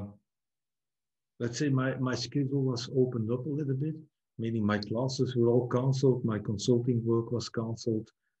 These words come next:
I had no assignments. So I used the time, um, in March, April of this year to write a paper. It's called Moving Your Scrum Downfield.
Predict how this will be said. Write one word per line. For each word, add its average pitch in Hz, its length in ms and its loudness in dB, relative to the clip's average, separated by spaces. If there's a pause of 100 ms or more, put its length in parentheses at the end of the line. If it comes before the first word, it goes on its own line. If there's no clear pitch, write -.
(120)
I 95 40 -2
had 120 160 2 (160)
no 120 220 4
assignments. 95 580 -4 (680)
So 117 340 2
I 107 100 6
used 135 400 8
the 120 80 4
time, 131 540 2
um, 107 420 0
in 104 220 4
March, 127 340 2
April 131 380 4
of 123 120 0
this 131 240 2
year 131 220 0 (460)
to 110 100 0
write 127 280 4
a 127 40 2
paper. 135 340 2
It's 123 200 -4
called 113 300 0
Moving 127 460 8
Your 117 160 4
Scrum 110 380 -4
Downfield. 120 540 -6